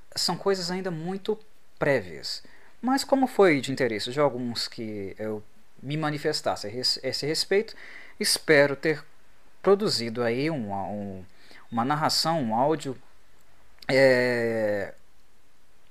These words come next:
que cu-, de alguma forma trouxe elementos outros pra vocês pensarem ou, é, refletirem a respeito do que possivelmente a Netflix, ah, estará trazendo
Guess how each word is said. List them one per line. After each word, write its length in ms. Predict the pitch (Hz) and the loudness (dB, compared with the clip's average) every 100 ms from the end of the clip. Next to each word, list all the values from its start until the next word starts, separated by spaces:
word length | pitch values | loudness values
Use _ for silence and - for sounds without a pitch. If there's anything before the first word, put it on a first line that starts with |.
| - - - - - - - - - - | -18 -16 -16 -16 -16 -16 -16 -16 -14 -12
que 140 | - 180 | -6 -6
cu-, 220 | - 160 - - - - - - - | -8 -16 -16 -18 -18 -18 -18 -18 -16
de 280 | - - 156 | -8 -4 4
alguma 320 | 160 156 190 | 4 4 -2
forma 400 | 139 - 156 180 | -2 4 4 4
trouxe 400 | 175 151 143 - | -4 -4 -2 0
elementos 640 | 151 139 110 131 156 131 117 | 0 0 0 -4 -6 -6 -2
outros 320 | 151 147 - | -2 -2 -6
pra 180 | - 170 | -4 -4
vocês 580 | 170 170 - 165 165 - - - - - | -2 -2 0 -2 -4 -6 -12 -16 -14 -4
pensarem 680 | 165 156 - 160 165 175 165 | -2 0 2 2 4 2 0
ou, 360 | 151 135 120 104 - - - - - | 0 -2 -2 -4 -14 -16 -16 -16 -4
é, 880 | 143 143 139 135 131 123 117 113 110 | 4 6 8 6 4 4 2 2 0
refletirem 560 | 147 170 - - 185 | 0 -2 -2 -2 0
a 60 | 190 | 0
respeito 800 | 185 185 - 160 160 165 - 175 - - - - | 0 0 0 2 0 0 -4 -6 -8 -16 -16 -10
do 220 | 151 175 | -2 -2
que 720 | 180 - 143 143 139 135 127 - | -2 -4 -2 0 0 -2 -4 -4
possivelmente 720 | 160 - 156 156 127 123 - | -2 0 0 -2 -2 -4 -4
a 40 | 143 | -4
Netflix, 600 | 143 - - 135 - - | -4 -8 -6 -6 -4 -2
ah, 240 | 139 131 | -2 -4
estará 320 | 120 165 151 | -2 0 0
trazendo 580 | 147 175 151 101 101 95 | 0 0 0 -2 -8 -10